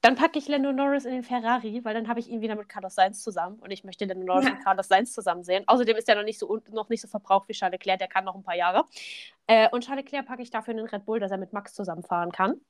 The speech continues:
Speaker 2: Mhm.
Speaker 1: Ich, es wird eine große Crash-Kollision im nächsten Jahr, habe ich das Gefühl.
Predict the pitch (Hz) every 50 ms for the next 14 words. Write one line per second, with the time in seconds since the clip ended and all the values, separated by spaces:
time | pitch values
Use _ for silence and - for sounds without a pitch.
0 | _ _ _ _ _ _ - - _ _ _ _ _ _ _ 254 262 254 233 226
1 | 214 330 370 - _ _ _ _ _ _ _ - 226 240 - _ _ - 226 240
2 | - 285 311 311 330 320 320 - 311 330 302 302 - - 320 294 285 - - -
3 | 311 302 311 285 - 320 320 302 311 294 311 320 294 - - 311 285 285 285 311
4 | 349 339 339 339 - - 311 - - - - - 311 320